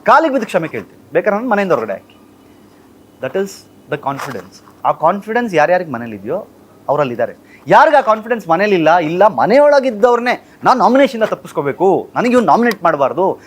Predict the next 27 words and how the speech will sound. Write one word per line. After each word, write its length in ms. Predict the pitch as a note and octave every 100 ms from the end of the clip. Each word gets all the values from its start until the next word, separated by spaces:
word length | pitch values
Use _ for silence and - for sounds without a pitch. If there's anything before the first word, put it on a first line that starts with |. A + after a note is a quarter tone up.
| -
ನಾನು 140 | A#3
ನಾಮಿನೇಷನ್ 460 | F3+ A3 A#3 B3 A3
ಟೇಬಲ್ 320 | G3 G#3 G3+
ಮೇಲೆ 160 | F3 - -
ಬಂದು 260 | F3+ G3 -
ಕೂತ್ಕೋಬಾರ್ದು 480 | A3+ B3 G3 D#3
ಕುರ್ಚಿಯಲ್ಲಿ" 560 | E3 D3 D#3+ C#3+ G3+ - - - -
ಅಂತ 160 | E3 G3
ಯಾರು 240 | F3+ F#3 A#3+
ಯೋಚನೆ 280 | A3+ - G3
ಮಾಡ್ತಾ 260 | F3 D#3+
ಇದ್ದಾರೋ 400 | C3+ B2+ D#3+ F#3+ - _ -
ಅವ್ರುಗಳು 380 | C#3 F3+ F#3 F#3+
ಒಬ್ಬೊಬ್ಬರೇ, 320 | C3+ D3 E3+
ಒಬ್ಬೊಬ್ಬರೇ, 320 | D#3+ C#3+ C#3+
ಒಬ್ಬೊಬ್ಬರೇ 300 | D#3+ C3+ D#3
ವಿಕೆಟ್ 260 | D3 D#3+ B2
ಬೀಳ್ತಾ 240 | C#3 C3+
ಇದೆ 120 | A#2+
ಅಷ್ಟೇ. 300 | G#2 - G2 _ _ - _ _ _ _ _ _ _ _ _ _ _ _ _
ಯಾರು, 760 | C#3+ F3+ A#3+ D#4 D#4+ C4 - D3
"ಏ, 160 | G3+
ನನ್ನನ್ನು 400 | B3 E3+ A3+ C4+
ಉಳಿಸೋರು 340 | G#3 G#3 B3 F#3
ಹೊರಗಡೆ 260 | D3+ G#3
ಇದ್ದಾರೆ 200 | G#3+ C#3+
ಗುರು, 500 | G2+ F#2 D3 E3+ -